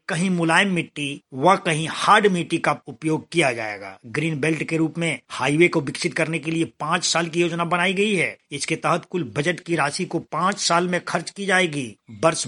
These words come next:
बाईस तेईस में एक करोड़ बारह लाख चौंतीस हजार चार सौ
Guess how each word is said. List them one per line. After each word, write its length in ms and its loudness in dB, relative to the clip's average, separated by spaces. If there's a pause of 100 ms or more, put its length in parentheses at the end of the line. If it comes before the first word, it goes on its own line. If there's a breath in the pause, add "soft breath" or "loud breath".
बाईस 340 2
तेईस 240 -2
में 120 2
एक 200 -2
करोड़ 180 -2
बारह 380 2
लाख 400 2
चौंतीस 380 -6
हजार 320 -2
चार 160 0
सौ 160 -4